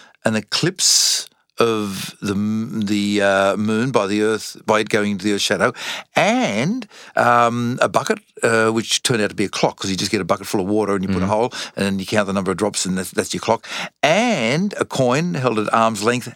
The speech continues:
Speaker 1: and geometry. And with those four things, they were able to measure the distance to the moon within ten percent.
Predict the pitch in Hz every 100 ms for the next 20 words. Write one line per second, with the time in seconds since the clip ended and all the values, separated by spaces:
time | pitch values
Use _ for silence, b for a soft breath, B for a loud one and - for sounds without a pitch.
0 | - 135 127 120 101 123 127 - 95 -
1 | 104 110 185 - - 117 - 190 - 220
2 | 151 - - _ B B B 147 185 165
3 | 156 - - 160 180 139 127 120 135 104
4 | 110 - B B - 120 101 101 165 -
5 | 147 135 - 131 117 113 131 117 104 113
6 | 107 110 104 123 107 - 113